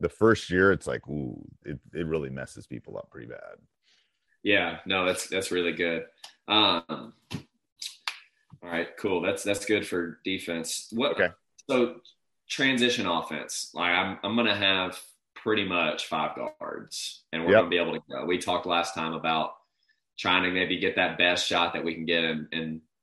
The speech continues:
Speaker 2: seven, eight seconds if we can, 'cause I got a
Speaker 1: You gotta
Speaker 2: few guys.
Speaker 1: practice that, though. You gotta practice that every day, and they
Speaker 2: Yeah,
Speaker 1: love
Speaker 2: so can I,
Speaker 1: practicing.
Speaker 2: can I get a few tips on maybe some best practices on that? I mean
Speaker 1: So whenever we're working on defense, whenever we're working on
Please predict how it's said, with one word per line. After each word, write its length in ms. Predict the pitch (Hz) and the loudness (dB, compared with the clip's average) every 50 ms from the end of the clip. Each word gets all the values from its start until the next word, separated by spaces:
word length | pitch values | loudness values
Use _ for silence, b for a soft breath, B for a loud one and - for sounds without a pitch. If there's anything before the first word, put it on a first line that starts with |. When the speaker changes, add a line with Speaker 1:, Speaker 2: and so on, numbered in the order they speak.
| _ _ _ | _ _ _
Speaker 2:
seven, 340 | - - - 87 85 82 80 | -10 -2 0 0 0 2 0
eight 180 | 82 82 80 - | 0 0 0 0
seconds 360 | - 82 78 78 73 71 - | 0 0 0 -2 -6 -10 -12
if 100 | 78 85 | -12 -10
we 80 | 78 69 | -12 -10
can, 420 | - 76 73 69 65 62 - - - | -8 -10 -8 -8 -8 -10 -10 -12 -12
'cause 120 | - 82 | -6 -2
I 120 | 80 85 90 | 0 2 2
got 120 | 95 92 90 | 2 2 2
a 40 | |
Speaker 1:
You 60 | 87 - | 6 6
gotta 120 | 131 123 | 6 6
Speaker 2:
few 60 | 104 101 | 6 6
guys. 260 | 104 - 127 131 127 | 6 6 8 8 6
Speaker 1:
practice 260 | 113 - 127 110 - | 6 2 -2 -2 2
that, 260 | - 110 101 95 - - | 4 6 6 6 4 2
though. 220 | 104 95 92 85 | 0 0 2 0
You 100 | 98 107 | 0 -2
gotta 120 | 117 104 92 | -4 -4 -2
practice 380 | - 117 113 107 90 101 90 - | 0 2 2 2 0 -2 -4 0
that 200 | - 101 95 - - | 2 2 2 0 0
every 300 | 104 104 92 95 104 98 | -2 -2 -2 -2 -2 -2
day, 320 | 95 90 87 82 78 73 - _ _ _ | -2 -2 -2 -4 -6 -8 -12 _ _ _
and 120 | 107 120 139 | -2 2 6
they 100 | 151 151 | 6 8
Speaker 2:
Yeah, 140 | 139 135 113 | 8 10 10
Speaker 1:
love 100 | 117 117 | 10 10
Speaker 2:
so 140 | 120 120 | 10 8
can 80 | 117 101 | 6 6
I, 40 | - 123 127 | 6 6 6
Speaker 1:
practicing. 300 | 123 - - - - 87 117 | 4 2 -4 -12 -8 0 4
Speaker 2:
can 40 | |
I 40 | 123 127 | 6 6
get 120 | 127 117 | 6 6
a 40 | 117 | 6
few 220 | - 120 120 117 | 6 6 4 4
tips 340 | - - 117 117 120 - - | 4 4 4 6 6 4 4
on 240 | 117 110 110 - - - | 2 2 0 -2 -2 0
maybe 280 | 104 107 107 107 104 95 | 2 6 6 6 6 6
some 200 | - - 101 92 | 2 0 2 4
best 260 | 104 104 104 - - | 4 4 4 2 -2
practices 640 | - - 92 95 95 - - 107 - - 107 101 107 | 0 2 4 4 4 2 -2 -2 0 0 0 2 2
on 140 | 101 101 98 | 0 0 2
that? 420 | 98 104 107 113 113 113 - - | 2 2 4 4 2 2 0 -2
I 40 | - | -2
mean 160 | 92 90 90 147 | -2 4 6 8
Speaker 1:
So 100 | 143 143 | 10 10
whenever 440 | 143 147 143 147 151 170 175 185 180 | 10 10 8 10 10 10 10 10 8
we're 220 | 170 165 170 160 | 10 10 8 10
working 400 | 147 143 151 156 143 - 156 139 | 10 10 10 10 10 8 4 4
on 180 | 131 127 117 98 - | 4 4 2 0 -2
defense, 760 | 113 123 131 120 - - 147 151 156 160 165 160 143 - - | -2 -2 -2 -2 -2 -4 -2 -2 -2 -4 -8 -10 -12 -10 -8
whenever 240 | 107 110 110 117 131 135 | -4 0 0 4 4 6
we're 180 | 127 120 117 110 107 | 6 6 6 6 6
working 320 | 113 113 - - 123 127 | 6 6 6 2 -2 0
on 160 | 123 127 127 | 0 0 0